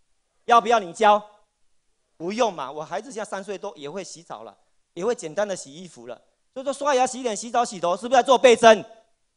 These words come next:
对不对？很复杂的事，很困难的事，交由公司去做，我们只要做传递的工作就好。所以说，刷牙、洗脸、洗澡、洗头，每一个人都会，这个就会怎么样？会很自然的倍增。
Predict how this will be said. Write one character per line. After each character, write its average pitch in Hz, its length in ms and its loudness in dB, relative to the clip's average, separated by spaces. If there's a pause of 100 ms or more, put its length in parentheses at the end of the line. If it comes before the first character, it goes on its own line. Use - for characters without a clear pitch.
(340)
对 240 120 4
不 226 60 0
对？ 220 220 0 (220)
很 170 320 -2
复 269 280 -8
杂 160 240 -4
的 170 120 -2
事， 170 260 -12 (500)
很 170 280 0
困 269 400 -2
难 156 160 -6
的 175 100 -6
事， 175 240 -12 (360)
交 180 240 0
由 156 160 -4
公 170 200 -8
司 165 280 -14 (160)
去 - 160 -14
做， 147 260 -14 (460)
我 170 100 -6
们 202 160 -8
只 185 140 -14
要 247 140 -4
做 233 280 -6
传 147 400 -8
递 220 160 -14
的 175 100 -4
工 180 200 -8
作 175 160 -10
就 170 160 -10
好。 - 240 -16 (200)
所 196 100 -8
以 185 40 -8
说， 196 140 -8
刷 214 200 0
牙、 196 120 2
洗 180 160 -6
脸、 175 160 -4
洗 175 120 -12
澡、 185 140 0
洗 156 180 -12
头， 135 260 -8
每 175 240 -6
一 - 20 -6
个 180 100 -8
人 147 140 -10
都 160 120 -8
会， 160 200 -14 (380)
这 262 100 -4
个 214 80 -4
就 220 240 0
会 202 160 0
怎 170 120 -6
么 165 60 -6
样？ 185 180 -2 (640)
会 269 180 0
很 151 220 -6
自 240 340 -12
然 143 200 -8
的 147 80 -8
倍 151 240 -4
增。 135 240 -12